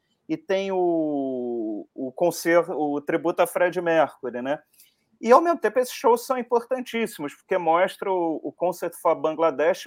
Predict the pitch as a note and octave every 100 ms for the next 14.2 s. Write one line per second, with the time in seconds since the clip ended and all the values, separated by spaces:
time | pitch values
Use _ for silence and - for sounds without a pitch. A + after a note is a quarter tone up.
0 | G#3+ G#3 G3+ G3 E3+ F#3+ G#3+ - - -
1 | F3+ F#3 G3 _ _ _ _ - C3+ C3+
2 | C3+ C3 B2+ A#2+ A#2 A2 A2 G#2+ G#2 A#2
3 | C#3+ C#3+ C3+ C#3 F3+ F3+ C3+ C3 B2+ C3+
4 | - C#3 - C#3 D#3 E3 F#3+ G3 G3+ G3
5 | _ - B2+ F#3+ G3+ G3 - - G3 G3+
6 | - C#3+ D3+ D3+ D#3 E3 - F3 A3 A3+
7 | - - F4+ G3+ A3 C#3 C3 B2+ - -
8 | C3 B2 D#3+ G3+ D3 A#2 - C#3+ C3+ A#2
9 | - _ _ _ _ B2+ C#3+ C#3+ - D#3
10 | C#3+ - F#3 D#3+ G#3 G3 A3 G3+ - G3+
11 | G3+ F#3 F#3+ A3 - A3 G3+ C3+ E3 F#3+
12 | D#3 B2+ B2+ C#3+ F3+ F3+ F3 E3 - F#3
13 | A3+ - D#3+ C3+ - C3 C3 A2+ - C#3
14 | C3 G#2+